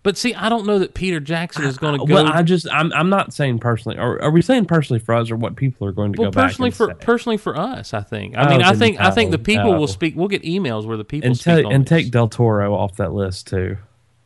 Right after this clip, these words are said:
Speaker 1: I couldn't tell you one thing that Del Toro's done except for the, um,
Speaker 2: Hellboy.
Speaker 1: Hellboy movies. <laughs> Yeah.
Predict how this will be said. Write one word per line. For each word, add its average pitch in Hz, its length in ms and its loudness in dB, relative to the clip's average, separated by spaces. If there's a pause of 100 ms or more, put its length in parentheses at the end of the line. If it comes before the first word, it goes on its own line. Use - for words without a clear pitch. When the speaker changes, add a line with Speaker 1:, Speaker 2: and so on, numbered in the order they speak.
(600)
Speaker 1:
I 165 100 0
couldn't 151 300 -2
tell 151 160 -2
you 127 160 -4
one 135 200 -4
thing 135 240 -2
that - 140 -10
Del 123 180 -2
Toro's 117 380 -4
done 113 160 -4
except 110 360 -8
for 110 140 -6
the, 107 300 -6
um, 98 340 -10 (540)
Speaker 2:
Hellboy. 117 520 0
Speaker 1:
Hellboy 107 380 -4
movies. 113 400 -6
<laughs> - 0 -
Yeah. 120 220 -2